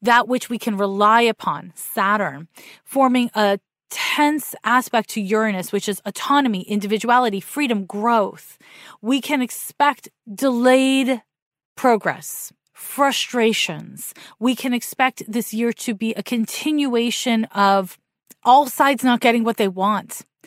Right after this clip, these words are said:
So to me, the indication here, first of all, is covid. She ain't going nowheres. You know what I mean? Like, that is a big thing, um, that, that I think is worth stating, because the economic,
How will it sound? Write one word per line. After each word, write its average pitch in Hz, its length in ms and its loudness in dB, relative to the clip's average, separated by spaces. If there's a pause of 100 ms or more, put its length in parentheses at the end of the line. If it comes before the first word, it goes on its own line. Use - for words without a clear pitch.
(280)
So 240 340 2 (180)
to - 140 -6
me, 262 160 2
the 262 140 2
indication 262 580 0
here, 233 320 2
first - 320 -4
of 214 120 -4
all, 196 360 2
is 208 560 0 (300)
covid. 170 540 0 (760)
She 262 220 0
ain't 226 120 4
going 202 220 4
nowheres. 190 800 -2
You 208 200 2
know 208 100 2
what 208 120 0
I 208 40 2
mean? 208 180 0
Like, 208 160 0
that 220 200 6
is 226 80 0
a 226 60 0
big 220 440 4
thing, 208 400 -2 (400)
um, 202 360 2
that, 208 260 2
that 214 220 0
I 208 100 2
think 226 200 -2
is 214 120 0
worth 208 300 -2
stating, 311 420 -2
because 240 340 -4
the 240 200 -8
economic, 220 880 0